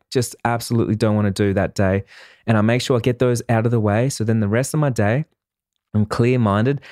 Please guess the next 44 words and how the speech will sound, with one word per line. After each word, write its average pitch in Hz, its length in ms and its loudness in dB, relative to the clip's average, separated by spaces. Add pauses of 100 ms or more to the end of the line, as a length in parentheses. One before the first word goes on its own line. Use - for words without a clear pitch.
(140)
and 117 100 2
I'm 117 100 2
playing 127 320 -2 (260)
offense. 101 580 -2 (300)
I'm 113 240 -2
actually 127 440 -2
making 117 380 0
the 110 80 0
moves. 117 680 -2 (240)
You 123 60 2
know, 120 100 2
if 120 140 0
you're, 135 180 0
if 123 120 0
you're 139 80 0
playing 123 380 0
chess, - 320 -4
for 110 180 0
instance, 104 420 -2 (340)
now 135 280 2
I'm 139 240 0
actually 120 360 -2
winning 110 300 0
the 104 80 0
game. 101 420 0
I'm 101 280 0
progressing 113 680 -2
across 104 360 -2
the 101 100 0
board. 95 340 0
I'm 104 220 0
no 113 200 0
longer 113 280 0
just 101 320 -4 (280)
getting 107 240 2
attacked - 540 -4
all 101 140 2
the 92 100 0
time. - 380 -6 (640)
Now, 131 300 2
as 143 300 -2
you 156 100 2
do 139 240 0
that 156 320 -2